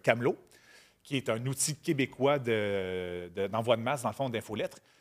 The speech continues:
Et on, s'il n'est pas rare qu'on atteigne du cinquante, puis j'ai déjà même vu du soixante pour cent de taux d'ouverture.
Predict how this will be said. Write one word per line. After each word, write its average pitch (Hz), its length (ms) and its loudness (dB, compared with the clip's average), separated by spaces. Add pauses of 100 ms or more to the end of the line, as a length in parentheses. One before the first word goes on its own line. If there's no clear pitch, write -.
(140)
Et 135 240 2
on, 104 480 -2
s'il - 180 -4
n'est 110 40 -2
pas 180 180 6
rare 160 320 2
qu'on 123 160 -2
atteigne 127 400 -2
du 104 80 -10
cinquante, 131 600 0
puis 110 80 -14
j'ai 101 100 -10
déjà 110 140 -8
même 123 220 -2
vu 113 240 -8
du 117 100 -10
soixante 135 720 2
pour 117 140 -2
cent 123 180 0
de 117 60 -6
taux 123 160 -2
d'ouverture. 117 640 -6